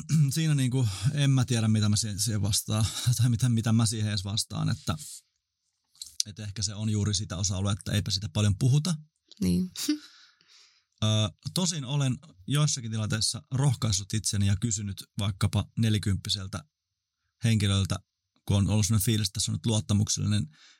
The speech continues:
Speaker 1: ö, ihmissuhde, niin tota, muutamien kanssa on jutellut ja kysynyt, että,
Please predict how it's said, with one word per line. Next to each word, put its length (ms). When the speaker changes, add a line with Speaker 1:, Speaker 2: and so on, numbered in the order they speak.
Speaker 1:
ö, 160
ihmissuhde, 640
niin 140
tota, 320
muutamien 560
kanssa 360
on 120
jutellut 320
ja 160
kysynyt, 380
että, 240